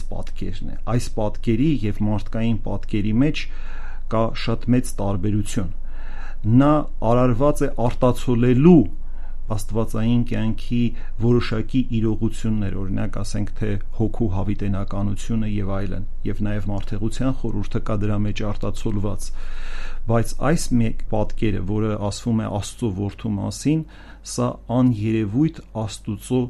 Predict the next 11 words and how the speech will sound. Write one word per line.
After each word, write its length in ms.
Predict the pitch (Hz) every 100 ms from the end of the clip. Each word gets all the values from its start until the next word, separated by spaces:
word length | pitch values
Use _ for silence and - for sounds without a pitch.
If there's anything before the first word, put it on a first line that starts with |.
| -
չարարված 840 | - - 117 120 120 107 120 123 -
պատկերն 680 | - 101 - - 113 87 82
է։ 100 | 92 - - - - - - -
Այսինքն՝ 420 | 107 104 127 123 -
Աստված 560 | 110 107 - 131 147 - -
արարեց 480 | 110 110 110 131 127
իր 160 | 131 104
որդուն 460 | 98 107 107 - 139
որպես 320 | 117 127 117 -
կատարյալ 800 | 120 117 120 117 113 139 143 120 -
նմանություն 800 | 113 117 117 113 110 - 110 92